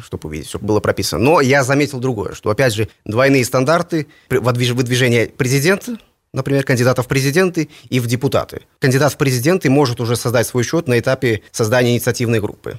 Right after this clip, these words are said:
Это прописано в избирательном кодексе. То есть это допускается. А при выдвижении в депутаты такой возможности нету. Кстати, Ермошина недавно сама заявила, что нужно это уравнять. Ну, то есть в ближайшее время, я так понимаю, изменения эти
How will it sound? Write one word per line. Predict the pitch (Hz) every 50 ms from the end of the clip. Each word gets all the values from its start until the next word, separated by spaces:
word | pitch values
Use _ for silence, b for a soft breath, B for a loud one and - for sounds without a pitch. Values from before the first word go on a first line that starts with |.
| - _ -
Это | 117 - 120
прописано | - 120 113 101 95 - 98 90
в | 90
избирательном | 92 87 82 98 95 82 - - 92 -
кодексе. | 71 71 - - - - - -
То | - 104
есть | 101 - -
это | 123 - 113
допускается. | 98 110 98 110 104 - - 76 71 - - - 123 - _ _ _ _
А | - 95 101 92 90 92 90
при | - 113 117
выдвижении | 117 120 120 120 117 123 120 117
в | 113 110
депутаты | 117 117 - 135 143 165 170 170 156
такой | 156 127 - 147 143
возможности | 131 135 113 131 139 127 120 - - 123
нету. | 110 95 - 92
Кстати, | - - 127 113 - 117
Ермошина | 113 120 120 143 160 151 - 139 131
недавно | 120 117 113 131 123 123 110
сама | - 127 117 113 107
заявила, | - 107 104 107 113 135 143 143
что | 127 - - 110
нужно | 107 117 120 110 117
это | 110 - 110
уравнять. | 107 120 113 104 98 87 82 - -
Ну, | 123 117
то | -
есть | 117 - -
в |
ближайшее | 110 117 110 131 123 107 - 120
время, | 120 139 143 139 120
я | 113
так | 104 110 -
понимаю, | - 110 110 110 107 107 107
изменения | 104 101 104 113 113 113 110
эти | 107 - 113 98 -